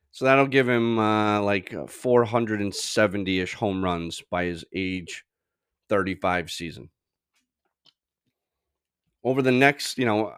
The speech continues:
after thirty-five, guys start breaking down. Trout's already had some problems with some injuries, so this is all kinda relative, right? A-, and, and hypothetical.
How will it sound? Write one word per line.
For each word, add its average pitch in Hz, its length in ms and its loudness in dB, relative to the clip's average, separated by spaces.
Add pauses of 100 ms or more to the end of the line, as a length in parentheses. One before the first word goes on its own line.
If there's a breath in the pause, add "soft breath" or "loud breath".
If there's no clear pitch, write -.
(240)
after 143 320 4
thirty-five, 117 880 4
guys 98 280 2
start 95 320 0
breaking 95 320 0
down. 92 380 0
Trout's 113 360 2
already 110 200 2
had 98 320 2 (240)
some 98 180 -10
problems 98 360 2
with 92 100 -10
some 95 160 -4
injuries, 95 420 -2
so 90 400 -2 (560 soft breath)
this 120 160 -2
is 117 140 2
all 110 340 10
kinda 95 580 0 (1600)
relative, 101 460 4
right? 92 260 0 (180)
A-, 67 240 -14
and, 80 380 -10
and 85 160 -8
hypothetical. 104 760 -2